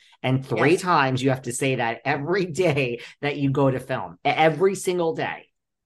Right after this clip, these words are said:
Speaker 1: right?
Speaker 2: And don't drink the Kool-Aid.
Speaker 1: Never drink the Kool-Aid. And look, you can neg-, uh, negotiate. I'm all about negotiating, but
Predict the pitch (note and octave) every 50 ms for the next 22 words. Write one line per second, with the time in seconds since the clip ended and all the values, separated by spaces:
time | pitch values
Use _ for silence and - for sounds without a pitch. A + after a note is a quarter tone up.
0 | _ _ _ - G#2+ G#2+ B2 E3 B3+ A#3+ F3+ F#3 F3+ E3 G3 G3 G3 G3 - -
1 | G#3+ G#3 G3+ G3 - G#3+ G3 - - G#3+ F#3+ E3+ D3 C#3 B2 - - - _ _
2 | _ _ _ _ _ _ _ - A2 G#2+ A2 G#2+ A2 A#2 A#2 A#2 A#2 D3 D#3 E3
3 | D#3+ D#3 D#3+ D#3+ D#3+ D#3 F3+ D#3 - - D#3+ C#3+ C3+ C3+ C3 C3 B2+ B2+ B2 A2+
4 | - _ _ _ - - - - _ - E3 F3+ G3 G#3+ C4+ D4+ - - - A#2
5 | D3 - - - A#3 A#3+ F#3+ - - - D#3 C3+ - - C#3 C#3+ C#3+ C3 D3 D#3
6 | F#3+ G#3+ - - D#3 C#3 C#3 D3 D3+ D3 D#3 D3+ D3+ E3 F3 E3 C#3+ D3 C3+ B2
7 | B2 A2 B2+ D#3+ G#3+ A3 - C#3+ B2+ A#2+ A2+ A2+ A#2 G#2+ - C3 C3 C3 B2+ -